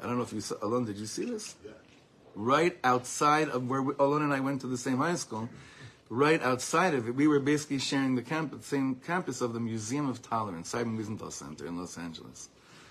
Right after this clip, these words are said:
Speaker 1: Right outside the Museum of Tolerance, Simon Wiesenthal Center, right? The Never Again headquarters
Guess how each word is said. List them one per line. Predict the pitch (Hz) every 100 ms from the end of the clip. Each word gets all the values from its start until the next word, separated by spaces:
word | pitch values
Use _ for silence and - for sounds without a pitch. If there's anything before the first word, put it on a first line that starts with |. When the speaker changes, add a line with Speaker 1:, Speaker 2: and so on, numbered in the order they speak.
| - - _
Speaker 1:
Right | 123 180 202 196
outside | 165 165 160 - 156 131 113
the | 123
Museum | 131 143 123 170 208
of | 202 175
Tolerance, | - 185 156 92 80 82 - - - - - - - -
Simon | - - 165 180 170
Wiesenthal | 170 147 139 139
Center, | 131 131 117 113 80 78 - _ _ _ _
right? | 104 120 151
The | - 110
Never | 127 160 175 170
Again | 151 160 151
headquarters | 156 151 - 113 85 80 -